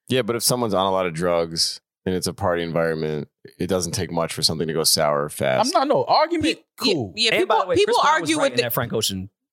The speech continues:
Speaker 3: people
Speaker 4: back and
Speaker 3: argue with
Speaker 4: forth.
Speaker 3: their family and friends, and it's possible that one of Chris Brown's boys didn't like the fact that, you know, Chris was screaming and shouting or whatever and swung or anything, you know. I doubt it was a fight. I, it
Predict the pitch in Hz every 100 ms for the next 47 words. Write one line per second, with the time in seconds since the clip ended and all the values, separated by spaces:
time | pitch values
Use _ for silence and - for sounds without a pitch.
0 | _ - 302 359 233 247 247 233 208 202
1 | 208 202 185 185 170 175 - 156 151 151
2 | 165 165 165 - 170 175 165 170 156 147
3 | 143 156 156 147 - - _ _ _ _
4 | _ _ _ _ - _ _ - 180 160
5 | 160 160 160 135 151 160 143 139 143 151
6 | 139 156 156 - 147 151 147 143 139 -
7 | 190 160 135 139 156 147 - 143 - 151
8 | 143 143 143 143 123 - 147 147 143 156
9 | 156 151 156 _ _ _ _ _ _ -
10 | 202 208 139 147 160 175 170 202 226 339
11 | - 165 _ _ - 339 240 226 208 180
12 | 160 147 123